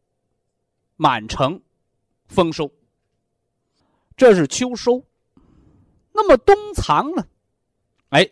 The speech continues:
就是要为明年的春天蓄积能量，藏精于肾。这个藏精，它不单是人要藏精，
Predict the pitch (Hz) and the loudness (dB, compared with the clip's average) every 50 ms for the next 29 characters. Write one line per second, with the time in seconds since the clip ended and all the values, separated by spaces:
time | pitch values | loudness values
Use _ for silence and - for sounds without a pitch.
0 | _ _ - 180 160 143 151 147 139 127 127 135 139 131 117 98 - _ _ _ | _ _ -8 -6 -2 0 2 4 4 4 4 4 2 2 0 -2 -8 _ _ _
1 | _ _ _ 180 175 180 247 320 403 392 320 226 214 214 185 143 - - 175 160 | _ _ _ -2 0 0 0 0 -2 -2 -2 -2 -2 -4 -6 -6 -4 -8 -8 -8
2 | 160 156 139 147 135 127 120 - _ _ _ _ - - - - - - 330 277 | -8 -6 -2 -2 -2 -2 -4 -8 _ _ _ _ -10 -8 -8 -6 0 2 2 2
3 | 185 151 135 - 170 165 165 - 117 117 113 131 180 226 240 - - _ _ _ | 2 0 -2 -2 0 0 0 0 -2 -6 -6 -4 -4 -4 -4 -4 -6 _ _ _
4 | _ _ _ _ _ _ _ _ _ _ _ _ _ _ _ _ _ _ _ _ | _ _ _ _ _ _ _ _ _ _ _ _ _ _ _ _ _ _ _ _
5 | _ _ _ _ _ _ _ _ _ - - - - - 170 214 277 302 311 285 | _ _ _ _ _ _ _ _ _ -12 -12 -6 0 2 2 2 2 0 -4 -4
6 | - 262 262 269 269 254 - - 170 220 233 - - - 349 339 - _ _ _ | -2 -2 -2 -2 -2 -6 -8 -6 -6 -4 -4 -4 -2 -2 -2 -4 -4 _ _ _
7 | _ _ _ _ _ _ _ _ _ _ _ _ _ _ _ _ _ _ _ _ | _ _ _ _ _ _ _ _ _ _ _ _ _ _ _ _ _ _ _ _
8 | _ _ _ _ _ _ _ _ _ _ - 370 392 370 294 240 190 - - - | _ _ _ _ _ _ _ _ _ _ 2 4 4 6 6 4 2 2 -2 -8
9 | - - 156 170 233 262 233 - 233 220 220 214 226 _ _ _ _ _ _ _ | 0 2 2 2 2 -2 -12 -10 -12 -12 -12 -12 _ _ _ _ _ _ _ _
10 | _ _ _ _ _ _ _ _ _ _ _ _ _ - - 202 208 - - - | _ _ _ _ _ _ _ _ _ _ _ _ _ -4 -2 -2 -2 0 -4 -2
11 | - - 220 214 208 196 202 190 139 - - _ - 143 139 135 131 208 254 254 | 0 2 2 2 2 0 -2 -2 -4 -4 -6 _ -4 0 2 2 2 4 2 2
12 | 170 127 - - 120 113 117 123 113 113 107 | 2 2 -2 -8 -10 -10 -10 -14 -20 -20 -20